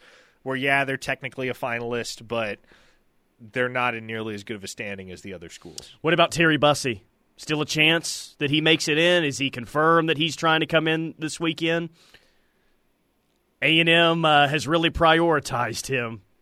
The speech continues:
Speaker 2: uh, here the past couple of weeks, which, who knows what that means.
Speaker 1: Yeah, look, I, I do not have any expectations of Terry Bussey visiting Norman again or flipping to Oklahoma.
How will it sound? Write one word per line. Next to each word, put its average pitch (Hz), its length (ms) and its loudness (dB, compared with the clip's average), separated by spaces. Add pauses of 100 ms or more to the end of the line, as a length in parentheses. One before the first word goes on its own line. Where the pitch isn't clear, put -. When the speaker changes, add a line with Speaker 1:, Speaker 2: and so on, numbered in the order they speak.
(120)
Speaker 2:
uh, 131 220 2
here 143 160 0
the 127 80 -4
past 139 280 2
couple 127 220 -2
of 104 120 -10
weeks, 127 460 -8 (840)
which, - 320 -14
who 101 160 -12
knows 113 260 -6
what 113 140 -6
that 131 180 0
means. 92 340 -10
Speaker 1:
Yeah, 92 200 -12
look, 113 440 -10
I, 117 140 -10 (1080)
I 147 200 6
do 147 120 0
not 139 240 4
have 131 180 2
any 123 200 0
expectations 117 800 -6
of 101 100 -16
Terry 117 220 -2
Bussey 110 360 -8
visiting 131 440 -8
Norman 123 320 -4
again 107 560 -4 (100)
or 98 200 -10
flipping 117 460 -10
to 120 120 -10
Oklahoma. 113 880 -6